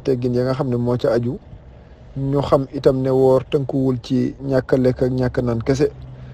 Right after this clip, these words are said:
waaye mbooleem cër yi ci des dafa war a woor. Te loolu nag, ngir nit ki mu jàppandi ci moom, dafay fexe ba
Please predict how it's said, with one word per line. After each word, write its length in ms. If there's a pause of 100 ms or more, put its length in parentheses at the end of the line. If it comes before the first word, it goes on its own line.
(240)
waaye 300
mbooleem 600
cër 200
yi 120
ci 140
des 380 (420)
dafa 220
war 220
a 220
woor. 400 (1300)
Te 100
loolu 240
nag, 140
ngir 240
nit 240
ki 240 (540)
mu 140
jàppandi 380
ci 80
moom, 240 (720)
dafay 320
fexe 280
ba 300